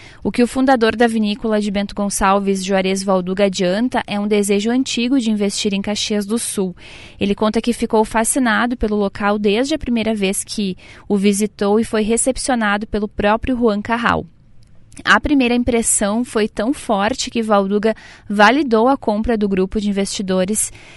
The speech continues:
sem ele nem precisar visitar novamente o castelo. Ele conta que a última vez que esteve lá foi há mais de quarenta anos.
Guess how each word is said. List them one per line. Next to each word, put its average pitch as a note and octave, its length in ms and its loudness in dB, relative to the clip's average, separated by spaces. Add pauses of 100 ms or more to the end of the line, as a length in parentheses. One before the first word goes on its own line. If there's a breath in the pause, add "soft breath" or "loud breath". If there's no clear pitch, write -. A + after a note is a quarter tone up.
sem B3+ 440 4
ele A#3+ 220 2
nem A#3 220 2
precisar C#4 560 -2
visitar G#3+ 460 -2
novamente G3+ 580 -2
o - 60 -10
castelo. - 560 -4 (640 loud breath)
Ele G3+ 380 0
conta B3 440 0
que - 80 -4
a A3 60 4
última B3+ 340 2
vez G#3+ 300 -2
que G#3 400 -4
esteve G#3+ 640 0
lá F#3+ 260 0
foi A3 240 -2
há G3 60 -2
mais F#3+ 280 -2
de A3+ 80 -6
quarenta G#3+ 580 -2
anos. E3 580 -2